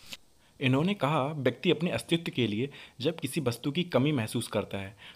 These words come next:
तो उस वस्तु को प्राप्त करने के लिए प्रेरित हो जाता है। मैस्लो ने मनुष्य की पांच आवश्यकताएं बताईं। पहली आवश्यकता थी शारीरिक या दैहिक मांग, दूसरी थी सुरक्षा की मांग, तीसरी सामाजिक मांग, चौथी सम्मान की मांग और अंतिम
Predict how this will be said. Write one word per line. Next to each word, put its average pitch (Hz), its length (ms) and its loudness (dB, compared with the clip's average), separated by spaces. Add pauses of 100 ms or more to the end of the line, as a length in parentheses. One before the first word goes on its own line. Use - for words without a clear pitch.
तो 165 80 2
उस 165 80 2
वस्तु 135 340 -4
को 175 100 -2
प्राप्त 113 420 0
करने 127 200 2
के 123 100 -2
लिए 131 120 0
प्रेरित 110 440 0
हो 101 80 -4
जाता 95 260 -4
है। 101 160 -10 (420)
मैस्लो 120 380 2
ने 156 140 2
मनुष्य 143 380 2
की 160 140 -4
पांच 139 320 2
आवश्यकताएं 107 480 -2
बताईं। 98 320 -6 (680)
पहली 127 240 4
आवश्यकता 151 440 0
थी 139 200 -4 (220)
शारीरिक 131 500 4
या 135 120 4
दैहिक 120 360 0
मांग, 101 260 -6 (600)
दूसरी 160 320 -2
थी 165 140 -2
सुरक्षा 131 380 2
की 139 140 -2
मांग, 107 280 -4 (440)
तीसरी 147 320 -2
सामाजिक 110 540 0
मांग, 110 240 -2 (220)
चौथी 123 340 2
सम्मान 113 500 2
की 135 100 -2
मांग 113 240 -4 (420)
और - 120 -8
अंतिम 143 380 0